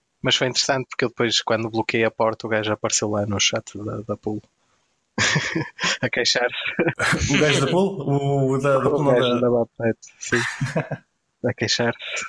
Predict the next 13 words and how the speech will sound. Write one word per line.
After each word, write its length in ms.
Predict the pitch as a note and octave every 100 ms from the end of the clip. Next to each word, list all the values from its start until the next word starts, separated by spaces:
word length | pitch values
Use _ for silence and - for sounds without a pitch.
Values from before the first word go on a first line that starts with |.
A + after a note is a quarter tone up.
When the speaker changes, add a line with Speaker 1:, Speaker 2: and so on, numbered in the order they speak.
| -
Speaker 1:
tipo, 160 | A2+ - -
"Porquê 220 | - A3+
é 40 |
que, 380 | - - - B2
porquê 220 | - -
é 40 | A#2
que 180 | -
não 100 | B2+
está 180 | A#2+ A#2+
a 40 | A#2+
minar 340 | A2+ A#2+ A#2
isto?" 280 | A#2 - - _ - - - - _ _ _ _ -
Speaker 2:
<laughs> 680 | - - - C3+ - C#3